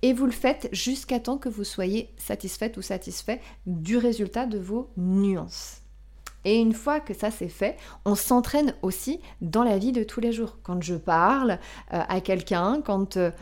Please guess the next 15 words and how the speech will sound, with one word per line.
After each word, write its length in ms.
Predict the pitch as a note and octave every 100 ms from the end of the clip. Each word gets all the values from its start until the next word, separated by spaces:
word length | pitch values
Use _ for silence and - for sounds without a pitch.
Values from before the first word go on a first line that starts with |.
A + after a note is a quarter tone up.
| -
voilà, 320 | F#3 E3+ F#3 C4
je, 260 | F#3 E3+
je 120 | E3
vais 120 | E3+ F3
acheter 300 | A#3+ - C4
quelque 260 | G#3 G3+
chose, 320 | F#3 G3+ A#3+
je 100 | F#3+
parle 280 | F3+ A3 G#3+
à 80 | -
n'importe 480 | G#3 A3+ D4+ - A#3
qui, 340 | - B3 - - - - - - - - - -
je 200 | F#3+ G3+
me 140 | A#3+ B3
challenge 500 | - A3 A#3 D4